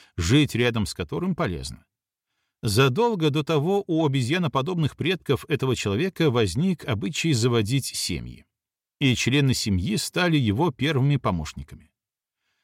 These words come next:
Вероятно, образование семьи было связано с тем обстоятельством, что потребность в половом удовлетворении перестала быть редкой гостьей,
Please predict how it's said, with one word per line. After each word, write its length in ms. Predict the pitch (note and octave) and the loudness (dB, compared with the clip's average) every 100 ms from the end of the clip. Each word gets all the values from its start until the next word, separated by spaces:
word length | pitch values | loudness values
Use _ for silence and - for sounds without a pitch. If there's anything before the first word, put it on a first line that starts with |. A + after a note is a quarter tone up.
| _ _ | _ _
Вероятно, 640 | G#2 A#2+ B2 C#3+ A#3 - F#3 | 2 4 4 2 -2 0 0
образование 680 | B2+ B2 A2+ B2 G3 G3 F3+ | 2 0 2 2 2 2 2
семьи 500 | - C#3 G2+ C3 G#3 | 0 0 2 2 0
было 320 | A2+ G3+ F3 | 2 2 0
связано 480 | - C3+ F#3 C3+ D3 | -2 -2 0 0 0
с 140 | - | -2
тем 220 | - F3 - | 0 0 0
обстоятельством, 880 | B2 - B2 G2+ - - - D3+ | -6 -2 -2 -2 -4 -6 -2 0
что 180 | - D#3 | 0 -2
потребность 600 | C#3 A2+ - F#3+ E3 - | 0 -2 -2 -2 -2 -2
в 100 | - | -6
половом 420 | D3+ B2+ B2+ E3+ - | 0 2 2 0 0
удовлетворении 840 | B2+ A#2+ - G2+ G3+ F#3 E3+ D#3 - _ _ | 0 0 0 -2 0 2 2 0 -4 _ _
перестала 580 | D3 C3+ - F#3+ F#3+ C3 | 2 2 0 -2 0 0
быть 360 | G#2+ E3 - - | 2 0 -2 -2
редкой 480 | A#2 D#3 C#3 C#3 G#2+ | 0 0 -2 -4 0
гостьей, 580 | G2+ F2 - F#2 G2 | 0 -2 -4 -2 -2